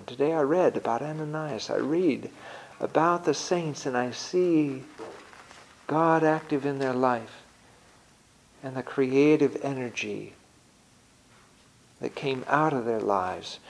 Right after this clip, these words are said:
when they got out of the way. Sure, there was suffering sometimes. Not always. Yesterday I read, today, yesterday I read about a man in a pit for fourteen years with snakes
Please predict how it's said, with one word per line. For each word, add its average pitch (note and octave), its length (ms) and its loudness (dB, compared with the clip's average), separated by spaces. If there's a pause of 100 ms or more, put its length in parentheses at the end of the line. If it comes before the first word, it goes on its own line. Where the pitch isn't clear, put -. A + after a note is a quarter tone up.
(220)
when A2 320 -14
they D#3+ 400 6
got D#3+ 300 4
out G3 180 4
of F3+ 60 -6
the C#3+ 100 4
way. D4 400 6 (1400)
Sure, - 240 0
there E4 140 6
was A#3+ 140 2
suffering A2+ 480 2 (380)
sometimes. G2+ 840 -6 (760)
Not B3 200 -2
always. C3 600 0 (1700)
Yesterday E2 400 6
I D3+ 40 10
read, D3 440 6
today, D3 420 6 (880)
yesterday G3 300 6
I C3+ 60 12
read C3+ 220 12
about B2+ 220 10
a B2 40 8
man D#3 280 8
in C#3+ 120 6
a A#2+ 60 6
pit G3+ 260 6
for D3 140 2
fourteen D3 540 8
years E3 340 6
with C3+ 120 4
snakes - 640 6